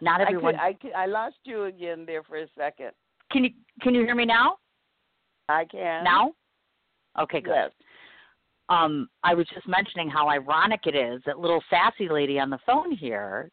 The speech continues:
Speaker 1: um, one of the many life roles that I have listed for you is that you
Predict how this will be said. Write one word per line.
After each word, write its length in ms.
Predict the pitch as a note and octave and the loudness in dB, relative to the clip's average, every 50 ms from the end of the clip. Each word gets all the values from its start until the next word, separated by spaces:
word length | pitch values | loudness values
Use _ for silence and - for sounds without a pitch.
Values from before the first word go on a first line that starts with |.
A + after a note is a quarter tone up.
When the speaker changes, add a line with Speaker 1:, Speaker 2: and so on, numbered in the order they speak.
| _ | _
Speaker 1:
um, 320 | - C#3+ C#3+ C#3+ D3 D3 - | -2 0 0 0 -2 -4 -10
one 300 | - D3+ D3+ E3+ F#3 G#3 | -8 -4 0 0 2 2
of 160 | A#3 - F3 | 0 -2 0
the 100 | F3 F3 E3 | 0 -2 0
many 340 | D#3+ D#3+ E3+ G3 A3 B3 A#3 | 0 0 -2 0 0 0 0
life 280 | F#3 D#3+ D3+ D3+ D3 - - | 2 2 2 2 0 -2 -4
roles 260 | D3 C#3+ C#3 D3 C#3+ | -4 -2 -2 -2 -4
that 100 | D3 C#3+ | -4 -4
I 60 | C#3 C3+ | -4 -4
have 180 | C3+ B2+ D#3+ | -4 -6 -4
listed 320 | A3 D4+ F4+ - - D4 G#3+ F3 - | -4 -4 -4 -4 -8 -8 -8 -6 -4
for 160 | D3 C3+ C3 | -4 -2 -2
you 160 | C3 C#3 C#3 | -2 -4 -4
is 100 | D3 C#3+ C#3+ | -4 -2 0
that 160 | D#3 D#3 D#3+ | 0 0 0
you 180 | E3+ F#3+ G#3 | -2 -8 -8